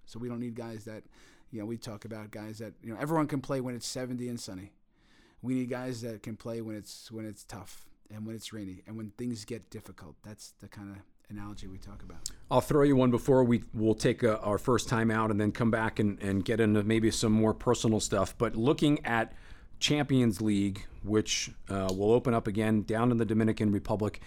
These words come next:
Speaker 2: how difficult is it to find information about a team that you've never played before, a league that maybe you're not super familiar with? Because, um, you know, f-, for,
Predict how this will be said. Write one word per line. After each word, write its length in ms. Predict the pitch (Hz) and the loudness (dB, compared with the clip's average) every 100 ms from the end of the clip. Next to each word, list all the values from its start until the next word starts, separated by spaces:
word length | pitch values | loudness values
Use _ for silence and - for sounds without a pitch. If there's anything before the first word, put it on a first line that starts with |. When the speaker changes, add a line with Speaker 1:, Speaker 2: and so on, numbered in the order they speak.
| - - - - | -16 -16 -14 -4
Speaker 2:
how 280 | - 147 165 | 6 6 6
difficult 720 | 131 156 147 139 127 123 113 | 6 4 2 2 4 2 2
is 220 | 131 127 110 | 0 2 2
it 180 | 117 - - - | -2 -4 -12 -6
to 180 | 120 | -4
find 480 | 104 - 120 131 131 | -2 -2 0 4 4
information 800 | 117 117 - 107 110 107 107 98 - | 4 2 2 4 4 4 0 -2 -6
about 460 | 98 101 104 104 - - | -4 -2 -2 -2 -8 -12
a 100 | 95 | -10
team 640 | - - 143 143 143 131 - - - - | -4 2 4 4 4 2 -2 -16 -12 -6
that 140 | 120 | 0
you've 160 | 127 123 | 4 4
never 240 | 127 120 | 4 4
played 260 | - 113 90 | 2 0 -2
before, 400 | 90 - 90 92 | -6 -6 -6 0
a 140 | 123 | 4
league 440 | 131 139 147 139 123 | 4 6 6 6 4
that 140 | 123 | 4
maybe 280 | 127 120 120 | 4 4 6
you're 160 | 120 | 6
not 240 | 117 120 120 - | 4 2 0 0
super 540 | - - 160 147 135 | 0 2 2 2 2
familiar 480 | - 117 107 104 98 | 2 4 4 2 0
with? 280 | 85 76 - | -2 -6 -6
Because, 440 | 107 - 123 104 - - - - - | -4 2 2 2 -4 -10 -14 -14 -4
um, 500 | 113 104 101 101 92 - | 0 2 4 2 0 -2
you 140 | 123 117 | 0 2
know, 100 | 110 | 2
f-, 240 | - 131 - | -2 -10 -8
for, 240 | - 123 | -2 -2